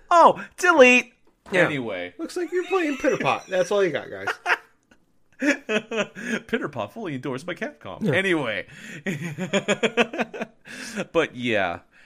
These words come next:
Speaker 1: that was definitely, definitely, like, uh, a moment that I remember just going through the freaking compilation stuff or the whole Street Fighter stuff. And that's another fighting game with the online wasn't that great either,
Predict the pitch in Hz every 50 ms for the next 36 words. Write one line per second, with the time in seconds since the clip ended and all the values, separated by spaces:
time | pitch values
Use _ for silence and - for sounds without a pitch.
0 | - - - _ - 151 165 - 135 127 110 98 - - 104 98 95 - - 98
1 | 92 90 85 82 78 - - - - - - - - _ _ _ _ _ _ -
2 | - 95 95 92 - 104 95 92 90 87 87 90 85 82 80 - - - 92 85
3 | 82 78 78 - _ _ _ _ _ _ _ _ _ _ _ _ - 117 113 110
4 | 107 101 98 98 82 98 92 92 90 90 87 87 90 85 82 90 87 87 87 -
5 | - - 98 90 90 85 - - 90 87 87 - - 90 78 95 90 80 85 85
6 | - - - - - - _ _ _ - - 120 110 - 104 104 101 98 95 -
7 | - 98 - - - 107 98 92 - - 90 90 87 87 - - 87 80 98 95
8 | 87 - - 104 98 90 - 92 90 85 85 80 - - 87 82 76 78 - -
9 | - _ _ _ - - - - 117 151 254 254 277 208 185 233 262 262 - -
10 | 104 98 92 92 90 95 92 90 92 92 87 95 95 92 92 90 90 87 85 87
11 | 82 82 87 90 85 92 87 80 78 78 71 - - _ _ - - 107 - 98
12 | 101 95 92 87 - 87 107 123 120 101 85 78 80